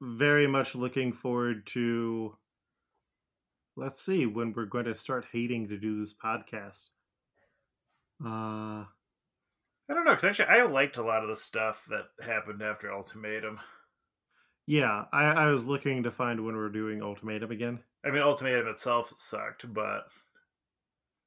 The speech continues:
Speaker 1: Like, some good new changes came out of that.
Speaker 2: Johnny Hicks's, uh, Ultimates was good for a decent while, as was his X-Men. Bendis
Speaker 1: Uh,
Speaker 2: did a good job on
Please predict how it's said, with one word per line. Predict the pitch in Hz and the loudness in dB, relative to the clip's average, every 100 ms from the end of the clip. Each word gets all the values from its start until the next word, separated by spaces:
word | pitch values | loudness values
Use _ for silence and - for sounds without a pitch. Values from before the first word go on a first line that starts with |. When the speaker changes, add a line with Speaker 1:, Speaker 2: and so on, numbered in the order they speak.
| _ _ _ | _ _ _
Speaker 1:
Like, | - 139 131 - | -2 0 0 -2
some | - 143 123 | -4 -2 -2
good | 131 135 120 | 0 0 0
new | 120 | 0
changes | 113 - 110 95 92 - - | -2 -4 -6 -6 -10 -12 -14
came | 107 95 | -12 -12
out | 92 92 | -12 -14
of | |
that. | 98 101 | -12 -2
Speaker 2:
Johnny | 117 123 123 | 4 4 4
Hicks's, | 101 113 135 - - - 143 131 135 | -2 -2 -2 -4 -6 -4 -4 -4 0
uh, | 139 143 143 143 - _ _ _ | 2 2 0 -6 -14 _ _ _
Ultimates | - - - 139 143 - | -4 -4 -4 -6 -6 -6
was | 139 123 | -10 -6
good | 139 143 151 147 - _ _ _ _ _ _ _ _ _ _ _ _ _ _ - | -4 0 0 -4 -14 _ _ _ _ _ _ _ _ _ _ _ _ _ _ -6
for | 139 | -4
a | 127 | -2
decent | 135 139 147 135 | -4 -4 -6 -4
while, | 139 143 139 | 0 2 4
as | 135 131 | 2 0
was | 131 | -8
his | 127 131 | -4 -4
X-Men. | 135 - 151 151 151 - - _ _ _ _ _ _ _ _ _ _ _ _ _ _ _ - - _ _ _ _ _ _ _ _ _ _ _ _ _ - - - _ _ _ _ _ _ 117 | -4 -4 -2 -2 -4 -10 -20 _ _ _ _ _ _ _ _ _ _ _ _ _ _ _ -18 -18 _ _ _ _ _ _ _ _ _ _ _ _ _ -20 -20 -20 _ _ _ _ _ _ -2
Bendis | 131 143 139 | 2 2 4
Speaker 1:
Uh, | 147 147 143 | 8 8 8
Speaker 2:
did | 139 | 6
a | 127 | 4
good | 135 113 | 0 0
job | 127 135 135 | 2 4 4
on | 123 120 113 113 | 4 2 0 -4